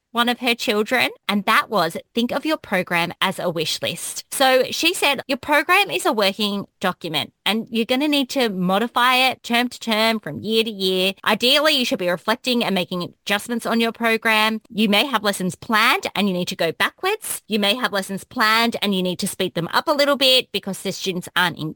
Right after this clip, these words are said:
interested or engaged, but you may not get everything done either. So look at it as a wish list and it's going to make you feel less overwhelmed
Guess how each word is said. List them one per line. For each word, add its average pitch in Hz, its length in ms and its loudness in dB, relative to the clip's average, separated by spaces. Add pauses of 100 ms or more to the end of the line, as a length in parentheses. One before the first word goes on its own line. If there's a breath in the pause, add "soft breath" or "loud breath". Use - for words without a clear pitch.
(100)
interested 254 720 0
or 185 160 2
engaged, 180 760 0
but 226 180 2 (200)
you 226 140 2
may 254 320 4
not 294 220 2
get 208 140 2
everything 196 440 0
done 180 280 0 (120)
either. 131 560 -2
So 254 460 2
look - 260 -2
at 370 100 2
it 359 200 2
as - 160 0
a 208 80 2
wish 214 300 0
list 381 320 0 (160)
and 220 120 2
it's 208 140 -8
going 233 220 2
to - 100 0
make 214 200 2
you 214 100 -2
feel 190 400 2
less 170 280 -2
overwhelmed 262 800 2